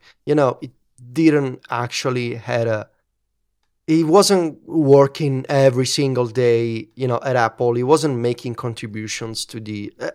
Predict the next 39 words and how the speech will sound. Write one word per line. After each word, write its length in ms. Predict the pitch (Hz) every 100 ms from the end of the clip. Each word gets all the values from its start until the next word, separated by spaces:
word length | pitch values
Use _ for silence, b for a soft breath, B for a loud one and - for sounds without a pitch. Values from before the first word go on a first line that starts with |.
| -
at 100 | 180
least 300 | 202 - 131
based 240 | 160 185
on 120 | 180
the 80 | 139
stories 560 | - - 170 170 156 139
that 180 | 139 120
we 140 | 117
know, 320 | 113 110 101 B B B
he 100 | 135
wasn't 460 | 139 196 196 170 123
going 380 | 139 139 127 117
there 380 | 123 135 135 120
and 200 | 117 117
designing 680 | 120 127 139 139 120 110
I 240 | 131 120 113
O 120 | 110
S 320 | 107 107 -
or 160 | 110 110
picking 600 | _ 185 - 151 123 104
the 80 | 117
s-, 160 | - -
right 420 | 123 131 139 -
screws 680 | - - 147 147 117 107 -
to 160 | 127
use 280 | 104 120 110
in 140 | 117 107
the 100 | 107
next 360 | 117 120 -
iPhone. 500 | 123 117 - - - _ b _ _ _ _ -
Uh, 240 | 123 131 - _ _ _ _
but 160 | 151 156
he, 180 | 147 147
he 100 | 160
was 220 | 139 143 139
a, 160 | 131
he 140 | 151 139
was 200 | 135 123
a, 220 | 117